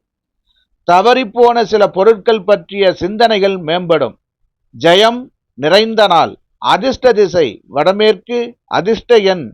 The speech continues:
ரெண்டு. அதிர்ஷ்ட நிறம் வெள்ளை நிறம். மீனராசி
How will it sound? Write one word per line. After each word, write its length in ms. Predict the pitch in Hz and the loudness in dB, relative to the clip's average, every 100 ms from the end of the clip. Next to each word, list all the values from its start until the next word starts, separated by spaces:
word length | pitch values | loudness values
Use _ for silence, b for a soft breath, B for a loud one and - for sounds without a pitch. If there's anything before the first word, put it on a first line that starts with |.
| - | -8
ரெண்டு. 420 | 139 180 202 226 247 - _ | -4 -4 2 2 0 -8 _
அதிர்ஷ்ட 580 | - 151 247 269 - 247 | -4 -2 -2 -6 0 0
நிறம் 340 | 202 185 180 175 - | 2 0 -2 -8 -2
வெள்ளை 460 | 151 226 262 247 | 0 2 2 2
நிறம். 380 | 202 160 170 160 117 _ _ _ _ _ _ _ _ _ _ _ 151 | 0 0 0 -4 -16 _ _ _ _ _ _ _ _ _ _ _ -8
மீனராசி 960 | 175 233 247 247 226 214 202 - 208 | -2 0 2 4 4 4 0 -4 -6